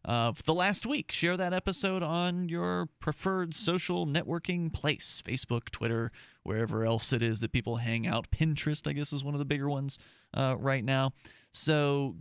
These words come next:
please share whatever you want over from free talk live dot com as we go to your phone calls and thoughts coming up. Derek J will tell us about not supporting laws you aren't willing to kill to enforce. First,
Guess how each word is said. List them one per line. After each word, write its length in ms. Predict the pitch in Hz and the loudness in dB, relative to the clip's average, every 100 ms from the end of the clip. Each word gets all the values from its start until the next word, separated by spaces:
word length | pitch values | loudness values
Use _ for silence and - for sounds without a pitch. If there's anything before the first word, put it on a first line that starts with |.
| - | -6
please 400 | - - - - - | -4 -4 -4 -8 -6
share 260 | - 214 | 0 2
whatever 220 | 190 180 | 2 0
you 100 | 139 | 0
want 200 | 113 80 - | 0 -2 -2
over 220 | 123 120 | -2 -2
from 240 | - 113 | 0 0
free 180 | 113 - | 0 -2
talk 320 | 190 117 98 | -2 -2 0
live 520 | 104 123 131 156 247 156 | 0 0 2 0 0 0
dot 240 | 110 110 | 0 0
com 180 | 143 220 | -2 -2
as 100 | 143 | -2
we 60 | |
go 120 | 131 135 | 0 0
to 60 | |
your 120 | 120 120 | 0 0
phone 200 | 139 135 | 0 2
calls 240 | 139 131 | 0 0
and 100 | 127 | 0
thoughts 240 | 143 160 - | 0 0 0
coming 200 | 165 165 | 2 2
up. 120 | 156 - - | 0 -6 -6
Derek 200 | - 190 | 0 2
J 160 | 156 180 | 4 2
will 140 | 160 | 2
tell 200 | 147 175 | 4 4
us 140 | 156 - | 4 2
about 400 | 143 147 139 117 | 2 4 4 2
not 260 | 131 196 | 0 0
supporting 420 | - 247 226 208 160 | 0 0 0 0 2
laws 460 | 147 151 147 139 - - - | 4 4 2 -2 -8 -20 -8
you 160 | - | -4
aren't 220 | 90 156 151 | 0 0 2
willing 220 | 147 147 | 0 0
to 80 | 151 | -2
kill 420 | - 196 107 71 | 0 0 2 -2
to 200 | - 113 | -2 0
enforce. 640 | 104 113 - 107 90 - - - - - - | 0 -2 -2 -2 -2 -2 -6 -6 -16 -4 2
First, 460 | 220 135 - - | 2 2 -6 -8